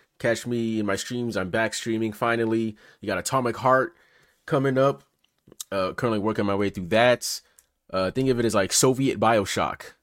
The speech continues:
I lo-, that's, like, the best way I can describe that game. It's super fun so far. I'm about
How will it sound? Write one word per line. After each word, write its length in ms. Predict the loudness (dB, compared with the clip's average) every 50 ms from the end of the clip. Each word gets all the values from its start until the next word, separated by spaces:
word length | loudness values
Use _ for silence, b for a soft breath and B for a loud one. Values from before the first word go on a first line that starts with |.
| _ _ _ _ _ _
I 80 | -8 -4
lo-, 160 | -4 -4 -2 -2
that's, 160 | -4 -2 -2
like, 140 | -4 -4 -4
the 60 | -6
best 240 | -4 -2 -2 -2 0
way 120 | -2 -2
I 40 | -2
can 100 | -2 -6
describe 320 | -8 -6 -4 -4 -4 -2 -2
that 180 | -4 -6 -4
game. 160 | -6 -6 -6 -4
It's 100 | -2 -2
super 280 | -2 -2 -2 -4 -4
fun 280 | -2 0 0 0 2 0
so 160 | 0 -2 -2
far. 260 | -2 -2 0 0 2
I'm 80 | 2 0
about 460 | 0 2 2 4 4 4 2 0 -4